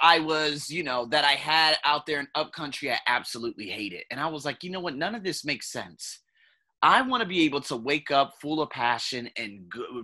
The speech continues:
ready to go to work and be excited about everything. But what, why is it that these things are not happening?"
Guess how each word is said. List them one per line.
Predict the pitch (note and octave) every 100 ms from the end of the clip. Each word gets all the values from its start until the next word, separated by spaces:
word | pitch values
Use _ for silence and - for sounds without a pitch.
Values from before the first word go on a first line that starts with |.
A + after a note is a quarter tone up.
| G2+
ready | B2 D3 D3
to | A#2+
go | F#2 C3+
to | C#3
work | B2 B2+ B2 A2
and | A2 F2+
be | C#3+ C#3
excited | - - B2+ A#2 A2+
about | A2+ A2+ A2+
everything. | A2 G2 G2+ D2+ _ _ _ _ _ _ _
But | D#3 D3
what, | C#3+ F#3+ -
why | E3 F#3+
is | G3 G3 E3+
it | C#3 D3+
that | C#3+ -
these | D#3+ D3+
things | D3+ D3 D#3 C#3+
are | B2+
not | A2+ A#2
happening?" | D3 B3 A2+ G2